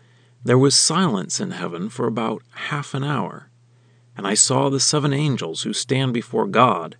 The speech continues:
and seven trumpets were given to them. And another angel,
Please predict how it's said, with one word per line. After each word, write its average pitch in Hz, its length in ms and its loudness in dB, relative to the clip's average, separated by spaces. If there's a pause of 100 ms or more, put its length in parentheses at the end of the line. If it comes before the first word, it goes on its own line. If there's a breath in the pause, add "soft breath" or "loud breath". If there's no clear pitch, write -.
and 107 140 -6
seven 156 380 0
trumpets - 580 0
were 98 140 -8
given 120 260 2
to 90 80 -2
them. - 240 -12 (680 soft breath)
And 110 180 0
another 180 400 4
angel, 82 480 -10